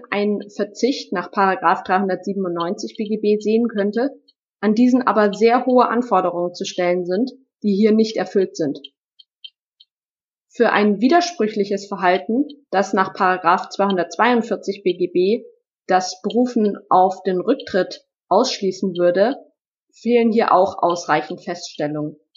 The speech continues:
Denn es kann auch einen guten Grund dafür geben, dass der Käufer dann sein Verhalten geändert hat.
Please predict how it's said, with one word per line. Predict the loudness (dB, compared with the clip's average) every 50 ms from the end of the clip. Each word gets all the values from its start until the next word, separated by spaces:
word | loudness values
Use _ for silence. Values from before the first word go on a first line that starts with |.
| _ _ _ _ _ _ _ -2
Denn | 0 0 0 0
es | -2 -6 -6
kann | -4 -2 -2 0
auch | 0 -2 -2
einen | -2 -2 -2 0
guten | 0 -2 -2 0 -2 -2
Grund | 0 4 4 4 4 2 0 0
dafür | -2 -2 0 -2 -4
geben, | -4 -2 0 0 0 0 -2 -4 -6 -10 _ _ _ _ _ _
dass | 0 0 0 0 -2 -8 -14 -10 -4 -2
der | 0 2 2 2 0 -2 -6 -12 _
Käufer | -4 0 2 2 2 2 0 0 0 0 -2 -4 -4 -4
dann | -2 -2 0 0 0 0
sein | 0 0 -2 -2 -4
Verhalten | -6 -4 -2 -2 -2 -2 -2 -4
geändert | -4 -2 -2 0 0 0 -2 -2 -6
hat. | -10 -10 -12